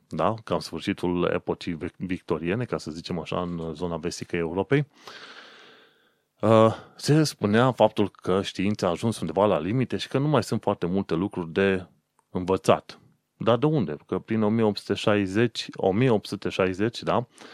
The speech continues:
După ce Maxwell a urmărit experimentele lui Faraday, chiar, uh, la câțiva kilometri de locul în care stau acum, că stau în Londra, uh, Maxwell s-a gândit să creeze niște modele matematice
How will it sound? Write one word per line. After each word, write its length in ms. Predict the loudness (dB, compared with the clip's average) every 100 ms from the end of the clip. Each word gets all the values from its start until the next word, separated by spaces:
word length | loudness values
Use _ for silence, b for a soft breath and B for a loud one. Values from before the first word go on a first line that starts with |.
| B B
După 220 | -4 0
ce 120 | 2 2
Maxwell 420 | 0 0 0 2
a 40 |
urmărit 420 | 2 2 0 0
experimentele 640 | -4 -4 -6 -4 -4 -2 -2
lui 160 | -4
Faraday, 640 | 0 2 2 2 0 0 -2 _ _ _ -2
chiar, 260 | 2 4
uh, 340 | 6 6 4 2
la 100 | -2
câțiva 300 | -2 -2 -2
kilometri 420 | 0 0 0 -2
de 100 | -4
locul 260 | -2 -4 -6
în 60 |
care 220 | -4 -4 -4
stau 300 | -4 -4 -4
acum, 440 | -4 -2 -2 -2 _ _
că 120 | -10
stau 300 | -10 -6 -6
în 60 | -2
Londra, 360 | 0 2 2 0 B B B B B B B B B B B
uh, 520 | 0 2 4 4 0 _ _ _ _ _ 0
Maxwell 360 | 2 6 6
s-a 160 | 6 2
gândit 300 | 4 4 4
să 120 | 2
creeze 420 | 4 4 4 4
niște 360 | 2 2 4 4
modele 440 | 6 4 4 4
matematice 880 | 4 2 0 -4 -4 -4 2 2 2